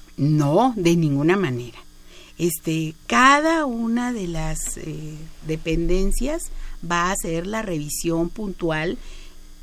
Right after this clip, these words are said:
eh, de la información y, por supuesto, de los resultados que se han tenido, y cada uno actuará en consecuencia.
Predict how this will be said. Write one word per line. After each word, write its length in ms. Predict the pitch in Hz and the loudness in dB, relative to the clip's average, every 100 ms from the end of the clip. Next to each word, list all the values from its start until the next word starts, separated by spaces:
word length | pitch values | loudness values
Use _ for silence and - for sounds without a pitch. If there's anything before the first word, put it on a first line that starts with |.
| - | -14
eh, 180 | - - | -12 -8
de 240 | 180 180 165 | 0 2 4
la 140 | 160 | 2
información 920 | 160 170 160 165 160 185 175 196 254 - - - - - | 2 2 2 2 2 2 2 2 -2 -4 -14 -18 -12 -4
y, 120 | 196 | -4
por 240 | - 190 | 0 -2
supuesto, 760 | - 170 160 170 - - 240 233 | 0 -4 0 -2 -2 2 4 4
de 120 | 185 | 2
los 200 | 156 147 | -2 -4
resultados 640 | 160 - 160 160 165 180 - | -8 -4 -4 -2 -2 -2 -4
que 160 | 160 | -6
se 120 | 160 | -6
han 120 | 147 190 | -6 -4
tenido, 520 | 190 240 320 330 311 - - - | -4 0 0 0 -4 -10 -12 -6
y 140 | 202 | -4
cada 520 | - 202 180 202 247 | -2 0 2 0 0
uno 340 | 226 180 170 196 | 0 2 2 0
actuará 360 | - 165 147 | -2 -4 -4
en 120 | 151 | -4
consecuencia. 760 | - 180 180 208 269 302 285 | -4 -4 -2 -2 0 0 0